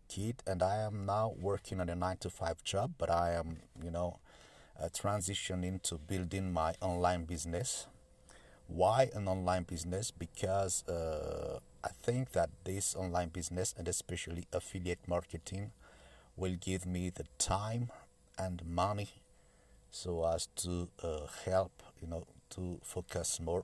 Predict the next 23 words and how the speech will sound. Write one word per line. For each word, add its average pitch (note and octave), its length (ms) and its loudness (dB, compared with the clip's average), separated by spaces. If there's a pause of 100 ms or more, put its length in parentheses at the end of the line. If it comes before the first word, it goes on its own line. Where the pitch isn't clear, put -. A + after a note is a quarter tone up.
on F2 140 -2
the E2 80 -4
development E2+ 800 -4
of E2+ 220 -2
my D#2+ 400 0 (640)
autistic F#2 480 2
son. F2+ 300 0 (100)
And F2+ 220 -2
by F#2+ 160 8
the F#2 100 4
same F2 280 2
time, F#2 340 0 (100)
I, F2 160 4 (260)
I F2 120 4
hope B2 380 6
that E2 120 8
I D#2+ 60 8
can F2 180 -2
have - 240 2
some E2 220 -2
impact D#2+ 580 -2
on E2 180 0
you G2+ 280 0